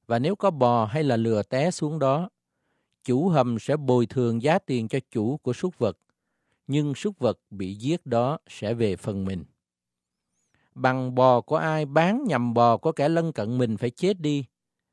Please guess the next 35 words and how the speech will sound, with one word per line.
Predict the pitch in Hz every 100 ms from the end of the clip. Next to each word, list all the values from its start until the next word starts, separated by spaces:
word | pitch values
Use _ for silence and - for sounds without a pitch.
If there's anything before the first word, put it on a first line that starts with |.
| _ _
hai | - 135 170
người | 143 120 110 92
hãy | 101 120
bán | 135 151 175 208
bò | 143 104 -
sống | - 123 156
đó, | 123 139 - _ _ _ _
chia | - 175
tiền | 165 131 123 110 98
và | 98
chia | - 139 147
luôn | 139 139 127
con | - 120
bò | 98 90
chết | - 131 -
nữa. | 113 95 113 - _ _ _ _ _ _ _ _ _ -
Nếu | 180
người | 247 151
chủ | 113 135
đã | 170 170
tỏ | 127 131
tường | - 143 127
trước | - 226
rằng | - 135 107 92 _ _
bò | 113 123 120
mình | 117 127 117 107
có | 180
tật | - 107 -
hay | 143
bán | 127 131 156 214 -
mà | 110 104
không | - 147 151
lo | 143
cầm | - 123 110
giữ, | 101 101 123